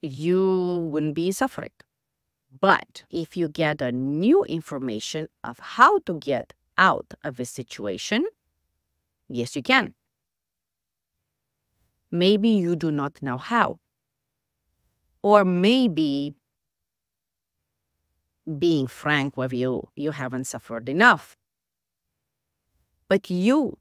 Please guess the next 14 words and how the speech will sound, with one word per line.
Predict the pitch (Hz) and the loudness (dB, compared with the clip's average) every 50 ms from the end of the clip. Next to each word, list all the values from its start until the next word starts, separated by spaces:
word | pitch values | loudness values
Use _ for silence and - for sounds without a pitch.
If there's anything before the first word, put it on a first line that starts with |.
| _ _ - | _ _ -6
will | 147 151 147 | -4 -4 -4
decide, | 127 - 123 - - - 143 131 135 156 165 - | -4 -6 -10 -10 -6 -2 -2 0 0 -2 -2 -4
and | - 180 170 | -4 -4 -2
only | 147 156 175 170 160 160 156 151 | -2 -2 -2 -4 -4 -6 -6 -6
you | 135 139 143 180 202 247 269 202 - - - _ _ _ _ _ _ _ _ _ | -8 -8 -4 0 2 4 4 4 2 -2 -10 _ _ _ _ _ _ _ _ _
can | - - 185 185 190 170 131 104 101 - - - _ _ _ _ _ | -8 -4 0 2 2 2 0 0 -4 -10 -14 -20 _ _ _ _ _
decide | - 131 - - - - 98 92 73 139 208 262 - - _ _ _ _ _ _ _ _ _ _ _ _ _ _ _ _ _ _ _ _ _ _ _ _ _ | -14 -14 -12 -10 -8 -8 -8 -6 -4 -4 -6 -6 -8 -12 _ _ _ _ _ _ _ _ _ _ _ _ _ _ _ _ _ _ _ _ _ _ _ _ _
when | - 139 147 170 160 160 156 156 160 175 180 - _ _ _ - | -6 -2 2 4 4 4 4 2 2 0 -2 -6 _ _ _ -10
to | - 175 151 | -6 -4 -2
move | 147 139 139 135 131 123 - - _ _ _ _ | -2 -2 -2 -2 -4 -6 -10 -14 _ _ _ _
forward | - 165 151 139 131 135 175 233 359 381 - - - _ _ _ _ _ _ _ _ _ _ _ _ _ _ _ _ _ _ _ _ _ _ _ - | -8 -6 -6 -4 0 4 4 4 4 2 -4 -10 -20 _ _ _ _ _ _ _ _ _ _ _ _ _ _ _ _ _ _ _ _ _ _ _ -4
in | 151 156 156 147 | -2 0 0 2
your | 143 131 135 139 | 0 0 -2 -4
life. | 135 - - - - _ _ | -6 -8 -10 -10 -14 _ _